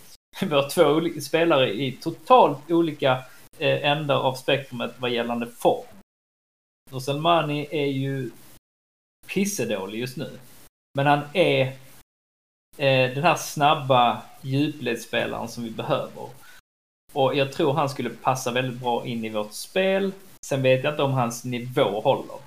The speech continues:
Han är ju urdålig just nu. Men jag tänker en bra dag. Eh, jag tyckte väl det typ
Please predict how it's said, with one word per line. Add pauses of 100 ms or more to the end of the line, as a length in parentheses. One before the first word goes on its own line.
(180)
Han
är
ju (160)
urdålig
just
nu. (440)
Men
jag
tänker
en
bra
dag. (640)
Eh, (400)
jag
tyckte
väl
det
typ